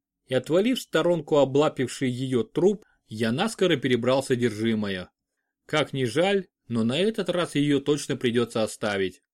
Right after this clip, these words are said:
Патроны от оставшегося у Серёги Вальтера пересыпал в карман,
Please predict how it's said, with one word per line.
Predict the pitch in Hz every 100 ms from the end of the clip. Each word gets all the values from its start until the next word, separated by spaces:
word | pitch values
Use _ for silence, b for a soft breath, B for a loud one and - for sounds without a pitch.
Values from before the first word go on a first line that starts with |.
| _ _ _ -
Патроны | 127 170 175 147
от | 139 143 135
оставшегося | 127 160 143 - 131 120 135
у | -
Серёги | 139 135 135 127 120
Вальтера | 131 131 123 113 104
пересыпал | 123 117 - 117 107
в | -
карман, | 110 113 143 165 151